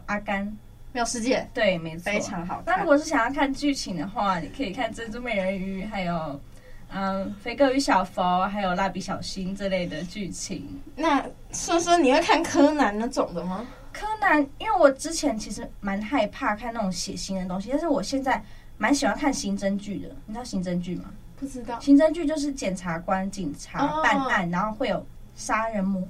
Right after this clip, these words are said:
Speaker 1: 的那种剧情。但其实我小时候蛮害怕那种剧情的，所以我柯南不太看。但是我记得我二零一九年的时候，我有跟我朋友去电影院看过一次。
Speaker 2: 你说
Speaker 1: 你有看过吗？
Speaker 2: 柯南吗？
Speaker 1: 电影。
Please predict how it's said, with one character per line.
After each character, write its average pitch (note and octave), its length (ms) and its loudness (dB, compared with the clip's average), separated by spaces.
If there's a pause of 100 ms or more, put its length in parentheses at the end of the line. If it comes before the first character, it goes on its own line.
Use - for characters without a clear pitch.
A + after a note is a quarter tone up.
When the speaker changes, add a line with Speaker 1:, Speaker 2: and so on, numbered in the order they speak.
(360)
Speaker 1:
的 G#3 120 0
那 B3 140 0
种 F#3+ 220 -2
剧 C4+ 240 -4
情。 C#4+ 300 -6 (260)
但 G4+ 160 4
其 E4+ 80 -2
实 D#4 80 4
我 D4 80 6
小 C#4+ 120 2
时 C4 80 -2
候 C#4+ 60 8
蛮 A#3 180 8
害 B3+ 160 -2
怕 B3+ 200 0
那 A3+ 160 -2
种 - 240 -4 (140)
剧 C4+ 200 0
情 F3 300 -4
的， G3+ 180 -2 (400)
所 D4 240 6
以 F4 120 0
我 A3 260 4 (200)
柯 E4 200 2
南 A#3+ 180 4
不 G#3+ 120 -6
太 A3+ 180 -2
看。 C4+ 220 0
但 E4 100 6
是 G4 100 -4
我 B3 220 2 (260)
记 F4 160 -6
得 C#4+ 80 4
我 G#3 160 -2
二 D4 120 2
零 C4+ 160 2
一 C#4 100 2
九 G#3+ 220 0
年 F3 180 -2
的 F3 100 -2
时 G#3 120 -6
候， G#3+ 160 2
我 G#3 140 -4
有 F#3+ 140 0
跟 G#3 280 -4
我 - 160 -6 (120)
朋 F#3+ 220 -4
友 E3+ 220 -2
去 - 320 -10 (400)
电 B3 160 2
影 F3 80 -2
院 G#3+ 160 0
看 G#3+ 220 -6
过 G3+ 140 -2
一 C#3+ 140 -6
次。 - 340 -12 (240)
Speaker 2:
你 D4 100 6
说 C#4+ 100 8
Speaker 1:
你 C#4+ 60 6
有 C#4 60 6
看 - 20 4
过 A#3+ 80 4
吗？ A#3 40 4
Speaker 2:
柯 A#3 60 2
南 G3 180 0
吗？ E3 260 -6
Speaker 1:
电 B3 160 6
影。 C#3 120 -6